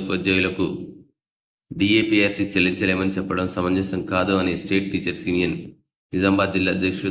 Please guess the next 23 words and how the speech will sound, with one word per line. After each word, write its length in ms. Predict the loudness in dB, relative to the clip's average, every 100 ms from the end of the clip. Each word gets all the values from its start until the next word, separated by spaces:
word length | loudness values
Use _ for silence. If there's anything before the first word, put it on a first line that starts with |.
| 0
ధర్మేందర్ 360 | 0 0 0 0
అన్నారు. 300 | -2 -2 -4 -8 -18 _ _ _ _ _ _ -6
ఉద్యోగులకు 400 | 2 2 2 0
డీఏ 260 | 2 2 2
పీఆర్సీ 360 | 2 2 0 -4 -2
కావాలంటే 460 | 0 2 0 0 0
నెల 140 | 0 2
నెల 160 | 2 2 2
జీతాలు 300 | 0 0 -2 0
చెల్లించలేమని 540 | -2 0 0 0 -4
సీఎం 220 | -2 0 2
ప్రకటించడాన్ని 580 | 0 -2 -2 0 2 0 0
స్టేట్ 240 | 0 2
టీచర్స్ 320 | 0 -2 -4 0
యూనియన్ 320 | 2 2 -2
తీవ్రంగా 400 | -2 0 0 -2 -4
ఖండిస్తుంది. 520 | -6 -6 -6 -4 -4 -6 -12 _ _ _ _ _ _ _ _ -8
ఉద్యోగులు 380 | 0 2 4 2
గొంతెమ్మ 320 | 2 2 0 0
కోరికలు 320 | -4 -2 -4 -4
కోరడం 280 | -4 -2 0
లేదని, 320 | 0 0 0 0
వారికి 320 | 0 -2